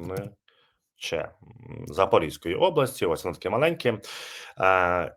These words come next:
і, е, тут вони хочуть вклинитися між двома ріками, м, і далі просуватися. Мета їхня: ось подивіться, це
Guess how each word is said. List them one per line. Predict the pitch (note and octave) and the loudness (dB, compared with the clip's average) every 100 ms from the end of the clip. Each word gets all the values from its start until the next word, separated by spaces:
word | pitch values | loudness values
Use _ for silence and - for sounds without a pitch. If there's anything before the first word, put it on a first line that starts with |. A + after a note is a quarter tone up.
| _ | _
і, | C3 B2+ | 0 4
е, | C3 A#2+ A#2 | 6 6 4
тут | A2 - F3 F3 | 2 4 2 4
вони | B2+ B2+ | 4 6
хочуть | B2+ B2+ A#2 A2+ | 4 2 0 -6
вклинитися | - C3 A2+ G2 F2 F2 F#2+ | 2 6 6 6 0 -4 -2
між | G2 | -2
двома | E2 F#2 G2 F2+ | -2 2 4 4
ріками, | F#2+ D#3 E3+ C3 | 2 0 2 0
м, | G#2 - E2 F2+ E2+ E2 - - - _ _ _ _ _ _ _ _ | 0 -4 -10 -8 -8 -8 -12 -16 -20 _ _ _ _ _ _ _ _
і | A2 A#2 | -2 -2
далі | E2 G#2+ A2 A2 | 2 6 6 4
просуватися. | - F#2+ G#2+ G#2 - G2 F2 A#1+ - D2 - D#2+ D2 - E2 - _ _ | 0 2 2 2 -2 -2 0 -2 -8 -10 -4 -4 -4 -12 -14 -14 _ _
Мета | G2 A2+ C3+ E3 E3 | 4 6 6 6 6
їхня: | D#3 D3 - A#2+ G#2 - _ _ _ _ - | 4 -2 -2 0 0 -4 _ _ _ _ -6
ось | E2 - | -6 -4
подивіться, | D#2+ F#2+ C#3 - F2 | -4 -2 -2 -2 -4
це | - G#2 A2+ - | 0 2 2 0